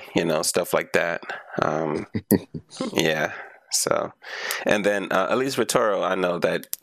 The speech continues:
Speaker 1: you can set these rules and you can also set a price on your page. So they know up front, you know, you do this, you pay that. So there's no, there's no, you know, negotiations going on.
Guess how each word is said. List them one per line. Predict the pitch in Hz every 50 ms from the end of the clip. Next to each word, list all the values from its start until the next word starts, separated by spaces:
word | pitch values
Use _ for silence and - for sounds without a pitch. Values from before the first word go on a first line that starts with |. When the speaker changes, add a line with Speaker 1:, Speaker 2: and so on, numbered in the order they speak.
| - - - - - 98
Speaker 1:
you | 101 107 110 -
can | - 110 104 95
set | - - - - - 113 127 - -
these | 123 123 127 120 -
rules | 110 117 123 123 123 127 127 -
and | - 92 92 90
you | 90 95
can | - 98
also | 98 92 - -
set | 92 - - 90
a | 85 87
price | - - - 95 87 90 87 - - - - -
on | - 95 92 87 87
your | 87 85 -
page. | - - 104 87 82 82 - - - - -
So | - - - - 87 82 82 82 80 - - - - - - - - - -
they | - 101 117
know | 110 110 107 98 101
up | 98 90 - -
front, | - - 95 85 - - - _ -
you | 92 90
know, | 85 80 78 76 - - - _ _
you | - 98 113 110
do | 117 120 120
this, | 107 117 113 98 90 87 - -
you | 90 85 85
pay | - - 92 85
that. | 85 87 65 - - - _ - - -
So | - - - - - 85
there's | 92 90 92 95
no, | 104 95 95 92 92 90 92 90 87 -
there's | - 87 87 87
no, | 90 87 85 85 82 87 - - - -
you | 90 92
know, | 82 80 80
negotiations | 90 92 98 87 87 98 90 - - 87 90 87 - - 85 82 80 76 -
going | - 87 85 82 85 82
on. | 80 78 80 80 82